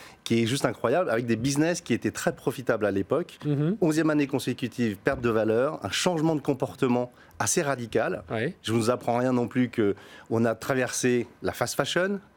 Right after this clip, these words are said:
Speaker 1: C'est un petit peu fini, en tout cas dans la tête. Et
Speaker 2: Fast
Speaker 1: grâce
Speaker 2: fashion,
Speaker 1: aux
Speaker 2: c'est quoi ?
Speaker 1: millennials,
Speaker 2: C'est, c'est des marques, euh,
Speaker 1: ça a
Speaker 2: qui
Speaker 1: été
Speaker 2: rentrent,
Speaker 1: des, des,
Speaker 2: qui
Speaker 1: des
Speaker 2: fait
Speaker 1: grands groupes que je ne citerai pas, qui ont été
Speaker 2: Ouais.
Speaker 1: très, très forts en disant : « Je vais faire moins de, plus de collections, des collections très courtes,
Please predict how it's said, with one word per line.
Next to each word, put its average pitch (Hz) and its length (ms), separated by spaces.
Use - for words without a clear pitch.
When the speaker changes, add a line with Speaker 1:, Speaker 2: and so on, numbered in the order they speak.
Speaker 1:
C'est - 180
un 101 140
petit 110 180
peu 127 160
fini, 143 400
en 123 80
tout - 80
cas 123 100
dans 107 120
la 104 100
tête. - 440
Et 107 140
Speaker 2:
Fast 175 160
Speaker 1:
grâce 185 160
Speaker 2:
fashion, 233 100
Speaker 1:
aux 214 40
Speaker 2:
c'est 214 80
quoi ? 196 100
Speaker 1:
millennials, 160 220
Speaker 2:
C'est, 170 60
c'est 175 60
des 165 140
marques, 185 340
euh, 156 420
Speaker 1:
ça 151 80
a - 20
Speaker 2:
qui 156 60
Speaker 1:
été 170 220
Speaker 2:
rentrent, 147 140
Speaker 1:
des, 143 80
des, 135 180
Speaker 2:
qui 127 60
Speaker 1:
des 120 120
Speaker 2:
fait - 20
Speaker 1:
grands 135 220
groupes 135 280
que 120 100
je 110 80
ne 113 60
citerai 113 260
pas, 185 120
qui 151 120
ont 120 60
été 151 120
Speaker 2:
Ouais. 117 40
Speaker 1:
très, - 340
très 151 220
forts 151 460
en 120 80
disant : « 135 400
Je 123 100
vais 117 60
faire 104 180
moins 117 160
de, 151 220
plus 208 240
de 196 80
collections, 143 640
des 127 100
collections 113 380
très - 220
courtes, - 420